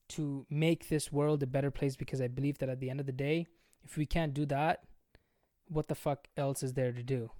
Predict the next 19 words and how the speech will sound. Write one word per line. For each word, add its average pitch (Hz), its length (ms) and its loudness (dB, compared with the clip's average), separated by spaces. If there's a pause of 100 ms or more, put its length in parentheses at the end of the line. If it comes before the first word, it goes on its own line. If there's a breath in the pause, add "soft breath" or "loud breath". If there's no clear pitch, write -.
(1200)
So - 140 2
yeah, 165 240 6 (540 soft breath)
with 160 120 -4
this 196 120 4
podcast, 160 640 2
I 143 60 -2
intend 160 320 0
to 165 60 0
have 156 140 2
some 151 160 -4
fun 139 420 -8 (260)
and 143 140 -14
talk 165 260 0
to 156 80 0
you 143 100 2
guys 135 420 -2 (920 soft breath)
and 147 160 0
my 147 100 2
guests 131 640 -6